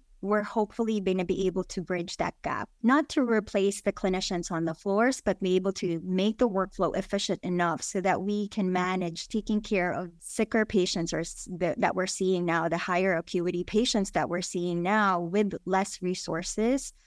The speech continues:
because of the automation and the intelligence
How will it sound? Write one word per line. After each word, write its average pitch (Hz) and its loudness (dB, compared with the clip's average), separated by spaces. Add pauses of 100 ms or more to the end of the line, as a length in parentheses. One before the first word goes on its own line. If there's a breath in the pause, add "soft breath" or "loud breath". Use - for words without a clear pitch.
(120)
because 196 0
of 175 0
the 190 0
automation 175 0
and 165 -2
the - -4
intelligence 165 -2